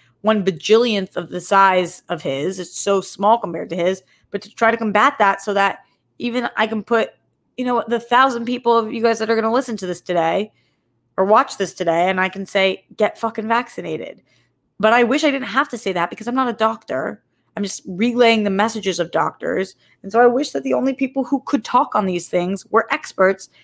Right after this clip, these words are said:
because it's ridiculous that I can say to people or Joe can say to people, "Do this or don't do this." We shouldn't be allowed to do that, even though, yes, freedom of speech, but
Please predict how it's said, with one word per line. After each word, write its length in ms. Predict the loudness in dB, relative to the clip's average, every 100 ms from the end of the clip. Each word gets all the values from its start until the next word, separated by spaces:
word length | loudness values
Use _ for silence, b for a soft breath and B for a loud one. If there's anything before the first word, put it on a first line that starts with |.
| b
because 200 | -2 -2
it's 120 | 0
ridiculous 720 | -2 0 -2 0 2 2 0
that 360 | 0 0 0 -6 _ _ _ 2
I 160 | 2
can 200 | 0 -6
say 340 | -2 0 0 -2
to 140 | -10
people 340 | -10 -8 -6
or 120 | -6 -4
Joe 280 | 0 2
can 200 | 2 -4
say 160 | -2 -2
to 80 | -2
people, 280 | -6 -8 -8
"Do 280 | -6 -4
this 240 | 0 -2 -2
or 80 | -4
don't 320 | -2 -2 -6
do 140 | -10
this." 380 | -10 -12 -16 -20 _ _
We 100 | -2
shouldn't 240 | 2 4 6
be 40 |
allowed 260 | 6 4 2
to 60 |
do 200 | 0 2
that, 360 | 2 0 -2 -10 _ b b b
even 200 | 0 2
though, 100 | 4
yes, 320 | 6 4 4
freedom 340 | -2 -2 0 0
of 120 | -2
speech, 520 | -6 -4 -4 -6 -4
but 340 | 2 2 2